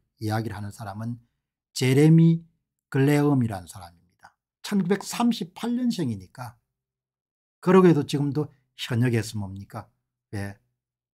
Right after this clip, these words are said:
일을 하고 있는 분입니다. 영국 출신의 투자가고 지엠오라는 그런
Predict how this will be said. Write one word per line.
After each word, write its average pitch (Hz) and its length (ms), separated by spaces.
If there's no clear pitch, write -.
일을 110 220
하고 101 240
있는 92 180
분입니다. 98 540
영국 151 320
출신의 113 440
투자가고 117 880
지엠오라는 139 880
그런 110 500